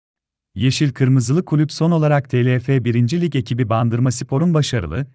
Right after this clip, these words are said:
ve deneyimli savunma oyuncusu Fırat Arıkan'ı renklerine bağladı. Kulüp Başkanı Turan İlgin, bu transferle savunma hattını güçlendirdiklerini belirterek üç transfer daha yapmayı planladıklarını söyledi.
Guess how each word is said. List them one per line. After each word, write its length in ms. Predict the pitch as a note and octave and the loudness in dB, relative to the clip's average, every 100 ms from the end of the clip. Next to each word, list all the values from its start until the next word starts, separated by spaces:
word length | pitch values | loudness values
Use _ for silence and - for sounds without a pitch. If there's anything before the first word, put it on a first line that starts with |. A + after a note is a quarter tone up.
| - | -4
ve 180 | A#2 A2 | -2 2
deneyimli 400 | A#2+ B2+ B2+ F3 | 4 4 4 0
savunma 460 | - C3 C3+ D3 | 0 0 2 2
oyuncusu 440 | E3+ D#3 C#3 C#3 F3+ | 4 2 2 0 -4
Fırat 300 | - E3+ D#3 | -2 -2 0
Arıkan'ı 400 | C#3+ C3+ C#3 C#3 | 0 2 2 2
renklerine 540 | C3+ B2+ C3 B2+ B2 | 2 0 0 0 0
bağladı. 420 | D#2 D2+ D2+ C#2+ _ _ _ _ _ _ _ _ _ _ _ _ _ | -2 -4 -8 -12 _ _ _ _ _ _ _ _ _ _ _ _ _
Kulüp 300 | - C#3 F#3+ | -2 0 2
Başkanı 460 | - D3+ - D3+ D3 | 2 0 2 2 2
Turan 360 | B2 C3 C3+ C3 | 2 2 4 2
İlgin, 480 | F2+ D#2 D#2 C3 - - | -2 -6 -4 -4 -6 -8
bu 160 | A#2 E3+ | -2 0
transferle 600 | D#3 D3 C3+ - C3+ C#3+ | 2 2 2 2 2 2
savunma 500 | C#3+ C3 B2+ C3+ F3 | 0 0 2 2 2
hattını 320 | D#3+ D#3 C#3+ | 0 0 0
güçlendirdiklerini 1040 | C3+ B2 - C3+ C3 B2+ A#2+ A#2+ B2 D3+ | 2 -2 0 2 2 2 -2 -2 0 2
belirterek 600 | C#3+ B2 A#2+ B2 C3 B2 - | 2 0 0 0 -2 -2 -4
üç 200 | F3+ - | -6 -4
transfer 580 | D3+ C#3+ C3 - E3+ D3 | 0 2 0 0 -2 0
daha 180 | D3 | 0
yapmayı 440 | E3 D3+ D3+ D3 D#3 | 2 0 2 0 2
planladıklarını 760 | C#3 C3 B2+ A#2+ A#2+ C3+ C3 C3 | 2 2 2 0 -2 0 2 0
söyledi. 560 | - D#2+ D2+ D2 C2+ | -2 -6 -6 -8 -14